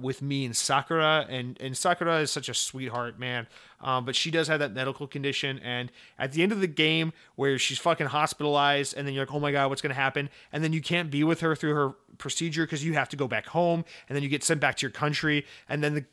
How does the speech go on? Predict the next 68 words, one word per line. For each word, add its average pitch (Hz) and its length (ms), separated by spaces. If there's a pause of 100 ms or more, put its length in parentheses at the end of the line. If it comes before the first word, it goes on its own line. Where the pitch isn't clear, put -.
the 156 180 (160)
credits 156 460
roll, 175 280
and 160 80
you 151 60
never 147 220
hear 143 140
back 135 300
from 160 80
this 156 100
girl, 165 160
and 156 60
you're 147 80
like, 135 100
"Oh 156 60
my 135 120
God, 127 280
she 151 160
died. 120 340
The 120 80
surgery 143 340
didn't 135 200
go 135 100
well. 123 180
She - 140
died." 131 400 (320)
And 147 220
I, 160 100
like, 151 140
and 147 160
there 185 100
I 180 120
am, 165 180
I'm, 147 120 (400)
my 135 120
heart's 170 320
pounding. 156 480 (240)
I'm 143 80
like, 127 160 (120)
"Sakura, 180 600 (200)
where, 190 240
where 208 140
did 208 100
you 196 80
go?" 185 340 (160)
And, 175 380
and 180 540
then 190 100
I'm, 175 160
I'm 170 280
online, 151 420
I'm 135 60
on 135 140
Steam, 147 360
you 131 80
know, 131 100
credits 160 360
are 160 40
rolling 143 280
on 139 80
my 135 80
T 143 180
V, 135 120
but 135 120
I'm 139 160
on 147 120
Steam, 147 300
like, 131 140